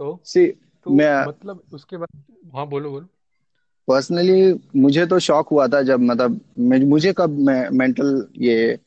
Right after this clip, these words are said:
Speaker 2: हिट हुआ, डिप्रेशन, जब मैंने इनका न्यूज़ सुना
Speaker 1: हम्म।
Speaker 2: इरफान सर का, क्योंकि because वो क्या है ना, वो एक सिनेमा, जो सिनेमा टेक ओवर करते हैं, वो उनके बेस्ट,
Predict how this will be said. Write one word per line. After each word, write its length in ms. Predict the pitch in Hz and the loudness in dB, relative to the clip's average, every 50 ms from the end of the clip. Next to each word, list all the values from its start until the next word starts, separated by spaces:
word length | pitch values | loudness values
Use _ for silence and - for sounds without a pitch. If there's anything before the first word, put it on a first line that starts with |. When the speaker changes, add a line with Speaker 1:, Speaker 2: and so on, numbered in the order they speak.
| _ _ _ _ _ _ _ _ - | _ _ _ _ _ _ _ _ -2
Speaker 2:
हिट 200 | 135 147 139 - | 0 0 0 2
हुआ, 160 | 131 120 120 117 | 2 2 2 2
डिप्रेशन, 580 | 110 117 - - 120 117 - - 127 123 131 135 - _ _ _ _ _ _ _ _ _ _ - | 2 0 0 0 -2 -2 -2 -2 -2 -2 -2 -4 -6 _ _ _ _ _ _ _ _ _ _ -2
जब 140 | 123 135 135 | 0 2 2
मैंने 240 | 139 139 143 143 135 | 2 2 2 2 2
इनका 180 | 131 127 135 | 2 2 2
न्यूज़ 220 | 131 127 127 131 - | 0 0 0 0 -2
सुना 160 | - 131 131 | -4 -4 -2
Speaker 1:
हम्म। 100 | 127 120 | -2 -2
Speaker 2:
इरफान 300 | 113 120 117 117 113 110 | -2 -4 -4 -4 -4 -6
सर 160 | - 110 104 | -8 -10 -8
का, 180 | - 104 101 - | -8 -8 -10 -8
क्योंकि 400 | - 131 127 - 165 175 175 165 | -6 -6 -4 0 2 2 2 2
because 460 | 131 127 127 135 151 151 147 - - _ _ _ _ _ - | 2 0 0 0 0 -2 -4 -6 -14 _ _ _ _ _ -2
वो 220 | 139 139 165 190 170 | 0 2 2 2 2
क्या 260 | - - 175 180 170 | 0 0 0 0 0
है 160 | 156 151 135 | -2 -4 -4
ना, 160 | 131 120 127 | -4 -4 -6
वो 260 | 127 120 135 147 160 | -4 -2 0 0 2
एक 140 | 165 170 160 _ _ _ _ _ | 0 0 -2 _ _ _ _ _
सिनेमा, 480 | - - - 160 151 160 170 180 175 151 | -20 -6 -2 0 0 2 2 2 0 0
जो 200 | 131 135 123 117 | 0 0 -2 -2
सिनेमा 420 | - - - 143 131 139 156 165 | -6 -10 -6 -4 -2 -2 -2 -2
टेक 240 | 165 - 151 131 - | -4 -4 -4 -2 -2
ओवर 120 | 165 165 | -2 -2
करते 300 | 147 - 135 123 - 156 | 0 -2 -4 -2 0 0
हैं, 80 | 143 123 | 0 0
वो 260 | 117 110 123 143 147 | 0 0 0 2 2
उनके 240 | 139 139 131 - 147 | 2 0 0 -2 -2
बेस्ट, 600 | 135 127 117 110 139 147 143 - - _ - - | -4 -4 -4 -4 -4 -4 -4 -6 -10 _ -20 -20